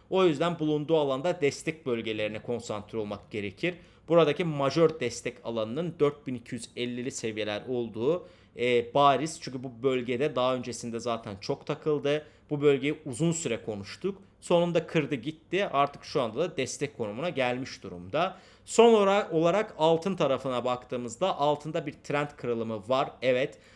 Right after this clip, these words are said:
Ama ben altınla ilgili pozitif beklentimi korumaya devam ediyorum.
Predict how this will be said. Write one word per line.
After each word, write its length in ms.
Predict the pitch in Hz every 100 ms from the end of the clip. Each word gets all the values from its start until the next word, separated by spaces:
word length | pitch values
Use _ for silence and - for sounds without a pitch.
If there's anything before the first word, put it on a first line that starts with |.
| -
Ama 220 | - 156 160
ben 100 | 170
altınla 580 | 151 156 151 175 165
ilgili 240 | 147 131 165
pozitif 540 | - 160 156 - -
beklentimi 600 | 147 135 - 131 - 151
korumaya 600 | 160 143 131 131 147 147
devam 360 | 127 123 143 139
ediyorum. 520 | 110 104 98 117 165